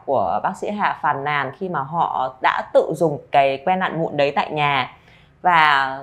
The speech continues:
ừ, đúng là chúng ta nên sử dụng những cái loại, ờ, ờ, gọi là những, những cái trang thiết bị hiện đại hơn một chút trong cái việc mà xử lý nhân mụn. Đấy là chúng ta sẽ sử dụng một cái đầu laser, đầu laser diode ấy.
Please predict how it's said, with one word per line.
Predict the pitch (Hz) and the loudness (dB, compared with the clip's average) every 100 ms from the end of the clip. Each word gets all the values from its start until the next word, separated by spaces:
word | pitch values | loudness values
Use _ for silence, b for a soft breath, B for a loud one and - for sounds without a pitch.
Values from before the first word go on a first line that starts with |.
| - _ - | -14 _ -10
ừ, | 151 139 147 | -8 -2 0
đúng | 165 233 | 2 2
là | 247 196 | 0 0
chúng | 165 | -2
ta | 180 190 190 | 0 0 0
nên | 202 196 | 0 0
sử | 196 160 | -2 -2
dụng | 120 175 165 | 0 0 0
những | 170 | -4
cái | 202 214 | -2 2
loại, | 226 196 - 139 139 | 2 2 0 -2 0
ờ, | 131 127 127 b b b - | -2 -2 -6 b b b -4
ờ, | 151 147 139 135 131 131 135 139 _ _ - | -2 0 0 -2 -4 -10 -12 -16 _ _ -2
gọi | 165 151 | 2 4
là | 143 | 2
những, | 151 - 214 | 0 -2 -4
những | - | -2
cái | 190 170 | -4 -2
trang | 247 233 | -2 -2
thiết | 302 | 0
bị | 240 | 0
hiện | - 214 - | 2 0 2
đại | 202 220 - 214 | 2 4 2 0
hơn | 240 247 226 | 2 2 2
một | 165 | -2
chút | 269 330 440 | -2 -4 -2
trong | 240 | -4
cái | 196 | -2
việc | 196 202 | 2 2
mà | 156 | 2
xử | - 139 | -2 -2
lý | 147 | -2
nhân | 196 220 | -2 0
mụn. | 240 - B B - | 0 0 B B 2
Đấy | 165 | 4
là | 220 220 | 4 0
chúng | 151 | -2
ta | 185 196 | -2 -2
sẽ | 214 | -4
sử | 185 131 | -6 -4
dụng | 160 147 | -4 -4
một | 143 | -6
cái | 156 | 0
đầu | 190 160 | 2 2
laser, | 165 190 165 214 202 160 | 2 0 2 2 2 0
đầu | 147 | 0
laser | 160 165 185 | 0 0 0
diode | 180 185 220 247 | 2 2 0 0
ấy. | 247 | -6